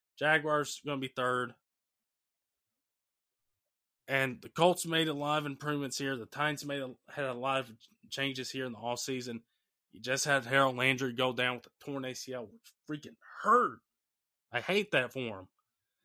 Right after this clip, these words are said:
So that might change up the defense a little bit. That was looking pretty good. And I was really excited about it.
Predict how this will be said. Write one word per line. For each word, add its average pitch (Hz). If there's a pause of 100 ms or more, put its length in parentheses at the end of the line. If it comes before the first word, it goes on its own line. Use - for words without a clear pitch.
(640)
So 131 (320)
that 151
might 156
change 160
up 151
the 127
defense 151
a 123
little 135
bit. 135
That 113
was 113
looking 147 (200)
pretty 277
good. 160 (720)
And 131
I 120
was 127
really 185
excited 160
about 107
it. 95